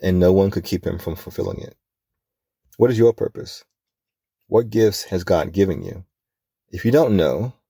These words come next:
talk to God about it. We all have a God-given purpose and the ability to fulfill it, regardless of our current situation. Look beyond where you are, what you see, and look to see what God has for you.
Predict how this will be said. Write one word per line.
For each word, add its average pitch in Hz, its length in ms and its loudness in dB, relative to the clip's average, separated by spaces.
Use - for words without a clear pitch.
talk 82 200 -2
to - 80 -12
God 147 220 -2
about - 240 -8
it. - 100 -20
We - 80 -2
all 85 160 4
have 123 180 0
a 107 40 2
God-given 98 520 0
purpose - 580 -8
and 92 140 -6
the 90 40 -2
ability 104 540 2
to 87 260 -4
fulfill - 360 -2
it, - 160 -6
regardless 104 460 2
of - 80 -8
our 82 80 -4
current 85 220 -8
situation. - 540 -12
Look 98 180 0
beyond 107 640 2
where 95 180 2
you 104 200 2
are, 98 340 -2
what 90 200 -2
you 92 120 -6
see, - 380 -6
and 90 120 -4
look 113 160 2
to 110 100 -8
see - 180 -4
what 95 200 0
God 80 260 2
has 82 240 -6
for - 260 -4
you. 90 220 -18